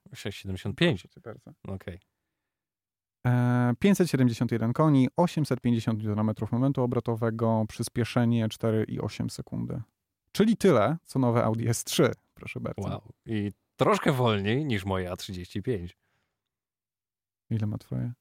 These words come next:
Speaker 1: Cztery siedem.
Speaker 2: Cztery.
Speaker 1: I zmierzony nawet. Na zimówkach.
Speaker 2: Rolls-Royce Ghost został teraz wyposażony w drzwi, które się zamykają same. Też z przodu, bo przed-, poprzedni nie miał tego guzika z przodu.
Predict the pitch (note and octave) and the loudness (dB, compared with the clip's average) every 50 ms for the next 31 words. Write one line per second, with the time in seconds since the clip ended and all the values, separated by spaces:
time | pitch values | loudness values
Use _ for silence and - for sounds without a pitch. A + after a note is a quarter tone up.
0 | _ _ - - - G#2 F#2 G#2 A#2 - - F#2 E2+ E2 E2 F2 _ - - - | _ _ -16 -10 -8 -6 -4 -4 -4 -2 -4 -4 -4 -6 -14 -16 _ -20 -18 -16
1 | - - - - - - - - _ _ _ - - A#2 G2+ G#2 A2+ A2 A2+ C#3+ | -16 -16 -16 -18 -20 -20 -20 -20 _ _ _ -14 -12 -8 -4 0 0 2 2 2
2 | C3+ G2+ F#2 F2+ F2 D#2+ E2 E2+ - _ _ _ _ _ _ _ _ _ _ _ | 2 0 0 -4 -6 -10 -12 -16 -18 _ _ _ _ _ _ _ _ _ _ _
3 | _ _ _ _ - G#2+ G#2 G#2 A#2+ D3+ D3 A#2 G2 - - F#2+ E2+ - _ _ | _ _ _ _ -6 -4 -2 0 2 2 2 2 0 -2 -4 -6 -6 -6 _ _
4 | _ _ _ _ _ _ _ _ _ _ _ _ _ _ _ _ _ _ _ _ | _ _ _ _ _ _ _ _ _ _ _ _ _ _ _ _ _ _ _ _
5 | _ _ _ _ _ _ _ _ _ _ _ _ _ _ _ _ _ _ _ _ | _ _ _ _ _ _ _ _ _ _ _ _ _ _ _ _ _ _ _ _
6 | _ _ _ _ _ _ _ _ - - C#3 D#3 E3 - D3+ C#3 B2 A2+ A#2+ G#2+ | _ _ _ _ _ _ _ _ 0 2 4 4 4 4 4 2 4 4 2 2
7 | G#2+ A#2 - - - C3 B2+ A#2 A2 - A#2+ A2 A2+ A#2 A2+ A2+ A2+ - A#2+ - | 2 0 -4 -4 -4 -2 0 0 0 0 0 2 2 2 2 2 0 -2 -2 0
8 | A#2+ A2 A#2+ B2 A#2+ A#2+ A2+ G#2+ A2 A2+ A#2 A#2+ - - A2+ A2+ - B2 A#2 A2 | 0 2 4 4 4 2 2 0 -2 -2 -2 -2 -2 -2 -4 -2 -2 -2 0 0
9 | G#2+ A2 G#2+ - A#2 A2 G#2+ G#2+ G#2 G#2 - - A2 G#2 G#2 G#2 B2 C3 - _ | 0 0 0 0 0 0 0 0 -2 -4 -4 -4 -4 -4 -2 -2 -4 -4 -6 _
10 | _ _ _ _ _ - A#2+ A2 - - - - - C#3 A#2 G2+ G2 G2+ G2+ A2 | _ _ _ _ _ -2 -2 0 0 -4 -4 0 2 2 2 2 0 -2 -4 -4
11 | - - - A2+ - - A#2+ - - D3 C3+ C#3 C3+ B2+ C3 B2+ B2 A#2 A#2 A2+ | -4 -2 -2 -2 -2 -2 -4 0 2 2 2 4 4 4 4 4 4 2 0 0
12 | - A2 G#2+ A2 A2+ A2 A2+ A#2 A2+ A#2 A2+ - G#2 G#2+ G#2+ - - A2+ G#2+ A2 | -2 -4 -2 -2 -2 -2 -2 -2 -2 -4 -4 -4 -6 -8 -8 -6 -6 -4 -2 -2
13 | B2 | -2